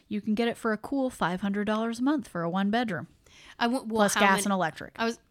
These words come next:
Speaker 2: see, but gas and electric are the worst ones to pay, T B H. And two, what's the square footage? Because, like, I
Speaker 1: It
Speaker 2: <laughs>
Speaker 1: doesn't say.
Speaker 2: I'm gonna look that up.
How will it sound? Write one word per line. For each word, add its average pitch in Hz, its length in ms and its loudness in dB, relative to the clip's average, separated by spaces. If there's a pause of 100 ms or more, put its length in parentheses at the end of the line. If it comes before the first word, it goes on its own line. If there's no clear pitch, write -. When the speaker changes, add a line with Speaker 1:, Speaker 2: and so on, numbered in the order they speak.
(140)
Speaker 2:
see, - 220 0
but 240 180 -2
gas 220 300 0
and 277 80 -2
electric 240 360 -4
are - 60 -4
the 196 100 -8
worst 196 280 -10
ones 247 200 -2
to 294 80 -8
pay, 202 300 0
T - 240 -8
B 202 180 -4
H. 185 220 -4
And 196 160 -6
two, 294 160 -2
what's 285 220 -6
the - 80 -4
square 302 200 -4
footage? 185 380 -6
Because, 208 320 -8
like, 202 300 -4 (880)
I 254 160 0
Speaker 1:
It 311 280 0 (240)
Speaker 2:
<laughs> 208 240 -4
Speaker 1:
doesn't 202 540 0
say. - 420 -12
Speaker 2:
I'm 254 280 6
gonna 254 280 8
look 208 200 -4
that 190 260 -2
up. 208 260 -6